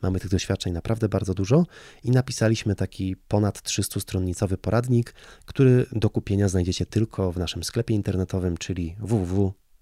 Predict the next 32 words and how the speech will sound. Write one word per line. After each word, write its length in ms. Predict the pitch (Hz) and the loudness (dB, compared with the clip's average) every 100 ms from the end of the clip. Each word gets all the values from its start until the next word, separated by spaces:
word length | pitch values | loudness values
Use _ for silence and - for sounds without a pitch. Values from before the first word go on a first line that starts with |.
| - | -4
kropka 360 | 104 - 107 | -4 -4 -8
sklep 380 | - - 117 - - _ | -6 0 0 0 -8 _
kropka 400 | - 98 - 87 | -6 -6 -4 -6
busem 320 | 92 120 - 92 | -4 -4 -2 -4
przez 180 | 98 | -4
świat 260 | - 95 - | -2 -2 -2
kropka 320 | - - 101 | -6 -4 -4
p 140 | - 110 | -2 0
l. 220 | 113 110 - - - - - - - - - | 0 -2 -10 -20 -20 -20 -20 -20 -20 -12 -2
I 340 | 117 117 110 | 0 2 2
dzięki 220 | 120 127 | 4 4
tej 120 | 120 120 | 2 2
książce 360 | - 110 - | 2 0 2
dowiecie 380 | 101 98 95 98 | 0 0 0 -2
się 440 | - 95 95 92 - - 127 101 | 0 2 2 2 -4 -12 -6 0
między 240 | 107 101 | 2 2
innymi 260 | 104 104 101 | 2 4 2
właśnie, 380 | 101 - 98 | 0 0 0
jak 240 | 95 104 101 | 2 2 0
dokładnie 680 | 104 - 101 101 101 98 - - - - - | -2 0 0 2 2 0 -2 -10 -20 -20 -12
skorzystać 480 | - 98 98 92 | -4 -2 -2 -4
z 60 | - | -6
tego 480 | - 95 92 92 - - 107 | -4 0 2 2 0 -4 -4
programu 360 | - 95 95 98 | -2 0 2 0
ruchu 160 | - | 0
bezwizowego, 640 | 101 92 98 95 90 85 - 107 | 0 0 2 2 2 -2 -4 -6
jak 160 | 107 | -4
szukać 280 | - - - | -4 -6 -2
tanich 260 | 107 104 107 | 0 0 0
lotów 280 | 104 101 | -2 -2
i 20 | 104 | -2
noclegów, 580 | 98 98 95 - - | 0 0 0 -2 -14